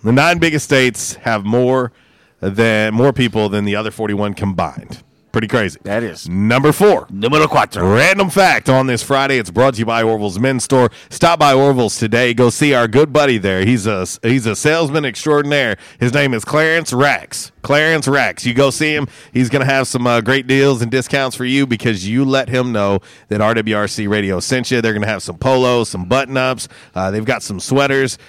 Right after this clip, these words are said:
Speaker 1: They've got all those on sale right now. Go see our buddy Clarence Rax at Orville's. Walls, uh, Long Johns. Long Johns.
Speaker 2: Yeah.
Speaker 1: Or as like we like to call 'em, our long draws.
Speaker 2: Yeah.
Speaker 1: Uh,
Speaker 2: They're good on a day like today.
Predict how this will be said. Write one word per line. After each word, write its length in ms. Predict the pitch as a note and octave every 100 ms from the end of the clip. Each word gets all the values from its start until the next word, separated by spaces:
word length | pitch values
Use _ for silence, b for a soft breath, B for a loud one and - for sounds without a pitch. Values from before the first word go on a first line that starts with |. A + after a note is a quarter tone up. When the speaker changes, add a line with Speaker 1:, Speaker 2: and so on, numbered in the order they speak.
| b
Speaker 1:
They've 140 | A#2
got 160 | A#2+ B2+
all 220 | B2+ C3+
those 260 | B2 B2 A2
on 180 | A#2 G#2+
sale 320 | - B2 A2
right 240 | A2 A2+
now. 220 | A#2 A2
Go 120 | G#2 G#2
see 180 | B2+
our 80 | A2+
buddy 280 | G#2+ G#2+ D#2+ _
Clarence 360 | - B2 A#2 -
Rax 400 | A#2+ G#2+ D#2+ -
at 160 | A2+ G#2+
Orville's. 480 | A2 D3 D#3+ - - - - - _ _ _ - _ - B B B
Walls, 380 | D#3+ G3+ D#3
uh, 320 | F3 E3 D3 -
Long 360 | D#3+ A3+ D4 A3+
Johns. 640 | A#2 G2 D2+ - - - _ _ _ _ _ -
Long 380 | F3+ G#3+ F#3
Johns. 520 | G#2+ G2 - - - -
Speaker 2:
Yeah. 220 | F#3 C3 - _
Speaker 1:
Or 120 | - A#2
as 180 | B2 A2+
like 160 | C3+ C3+
we 100 | D3
like 220 | B2 A#2
to 80 | G#2
call 260 | C3 A#2+
'em, 80 | A2+
our 140 | A2+
long 320 | A#2 C3 B2 A2+
draws. 640 | B2+ B2 G2 E2 - -
Speaker 2:
Yeah. 220 | B2 A#2 - _ b b b b
Speaker 1:
Uh, 300 | B2 C#3 D3
Speaker 2:
They're 120 | D3 C#3+
good 120 | F#3
on 140 | D#3+
a 20 |
day 160 | C3 C3
like 180 | B2 A#2
today. 280 | - D#3